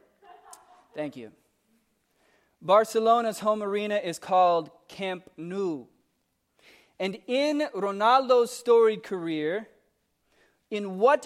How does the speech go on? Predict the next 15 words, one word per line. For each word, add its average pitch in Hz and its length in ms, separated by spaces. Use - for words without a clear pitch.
arena 233 540
has 190 300
he 208 120
scored 190 500
the 175 80
most 165 640
goals? 135 560
Camp 131 240
Nou. 233 220
When 196 180
he's 226 320
at 208 220
his 208 240
rival's 175 480
house, 135 580